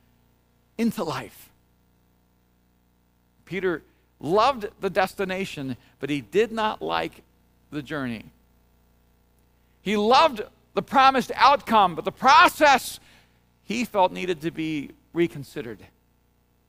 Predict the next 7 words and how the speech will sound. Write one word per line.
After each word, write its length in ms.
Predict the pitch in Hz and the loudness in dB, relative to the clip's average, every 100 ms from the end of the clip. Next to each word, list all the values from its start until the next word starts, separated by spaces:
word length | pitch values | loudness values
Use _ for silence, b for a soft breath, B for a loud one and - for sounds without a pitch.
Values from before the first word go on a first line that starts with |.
| _ _ _ _ _ _ _ _ _ _ _ _ _ _ _ - | _ _ _ _ _ _ _ _ _ _ _ _ _ _ _ -18
The 80 | - | -16
cross 600 | - 214 214 320 - - _ | -10 -4 -2 -2 -4 -18 _
is 280 | - 160 - - | -10 -10 -10 -8
God's 440 | 175 170 202 143 | -4 -2 -2 -4
reminder 420 | 160 156 165 185 175 | -10 -10 -10 -12 -14
to 240 | - 139 | -12 -10
us 360 | 123 120 - | -10 -10 -18